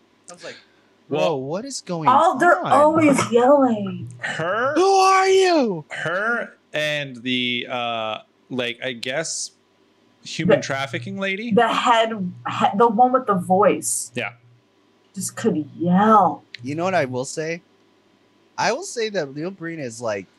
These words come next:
Speaker 1: ahead of his time because he is doing interracial family members all day long.
Speaker 2: Yeah. Yeah.
Speaker 1: The
Speaker 3: Yeah.
Speaker 1: grandmother and the grandson.
Speaker 2: Yeah, it's
Speaker 3: An
Speaker 2: definitely,
Speaker 3: ally.
Speaker 2: it's definitely not that he doesn't have the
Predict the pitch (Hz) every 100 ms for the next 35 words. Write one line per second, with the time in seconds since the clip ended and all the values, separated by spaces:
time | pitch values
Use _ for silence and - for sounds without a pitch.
0 | _ 113 127 151 143 123 123 110 127 165
1 | 196 _ - 127 - 139 127 170 175 151
2 | 120 110 131 117 107 113 139 - 131 127
3 | 135 117 101 - 107 113 104 98 92 90
4 | 87 87 - _ _ _ _ _ _ _
5 | - 131 160 143 107 90 82 64 - 185
6 | - _ _ 180 - 170 - _ _ -
7 | 160 - - _ 110 - 180 170 185 113
8 | 113 120 120 117 107 92 101 107 117 -
9 | 127 123 120 120 135 - 185 233 233 240
10 | 240 220 185 - 156 - 214 240 214 190
11 | 175 147 139 131 131 131 127 123 127 123
12 | 110 101 - 120